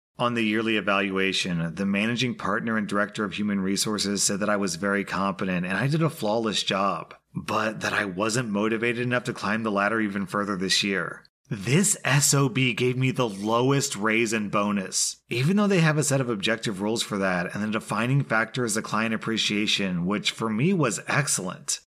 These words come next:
The revenge. It was like the stars were aligning for me. On that big bank account, I was the only remaining member on that team.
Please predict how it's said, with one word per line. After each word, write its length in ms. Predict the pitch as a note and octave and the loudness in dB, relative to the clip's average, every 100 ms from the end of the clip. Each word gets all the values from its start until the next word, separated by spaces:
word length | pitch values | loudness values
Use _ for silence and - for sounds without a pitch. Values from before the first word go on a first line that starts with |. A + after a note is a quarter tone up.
| _ - | _ -8
The 280 | A2 B2+ | 0 2
revenge. 1040 | A2 A2 G2 F2+ A2 G#2 F2+ E2 - - - _ _ | 2 0 0 0 0 2 -2 -8 -4 -4 -6 _ _
It 200 | - D#3+ G#3 | -2 2 2
was 160 | F#3 | 2
like 180 | F#3+ - | 2 2
the 140 | E3 | 0
stars 560 | C#3+ - C3 C3 D#3+ D3 | 2 2 4 4 4 4
were 160 | C#3+ B2+ | 2 2
aligning 580 | A#2 G2+ G#2 B2 A2+ | 2 0 0 0 0
for 240 | G2 G#2 G2 | -2 -2 0
me. 360 | F#2 F2 - - _ - | -2 -2 -8 -20 _ -2
On 180 | A#2+ | 2
that 220 | B2 A#2 G#2 | 2 2 0
big 200 | A#2 G#2+ | -2 0
bank 220 | G#2+ A#2+ | -2 -2
account, 460 | A#2 A#2+ B2+ D3+ - | -2 0 0 0 -2
I 100 | C3 | 2
was 220 | D3+ C3 | 2 2
the 220 | D3 D#3 - | 2 0 0
only 400 | C3+ C3+ C#3 C#3+ | 2 4 4 4
remaining 440 | C3 A#2 A#2+ A#2+ | 2 0 0 0
member 300 | A2 A2 G#2+ | 0 0 0
on 120 | G#2+ G#2 | 0 2
that 200 | G2+ F2+ | 0 0
team. 520 | G#2 G#2 F2+ E2+ | -2 -2 -4 -10